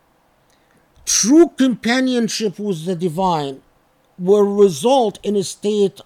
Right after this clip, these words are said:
of Qurrat Ayn in this world. And you, you know,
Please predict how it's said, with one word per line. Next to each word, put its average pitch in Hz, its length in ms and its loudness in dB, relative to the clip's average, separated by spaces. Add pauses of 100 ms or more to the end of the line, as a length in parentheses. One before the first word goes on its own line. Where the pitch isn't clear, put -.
(120)
of 180 260 -4 (120)
Qurrat 202 420 0
Ayn 156 600 -4 (2500)
in 285 240 4
this 247 240 -2
world. 208 500 -2 (2250)
And 226 180 2
you, 226 200 0
you 208 240 -2
know, 208 160 -2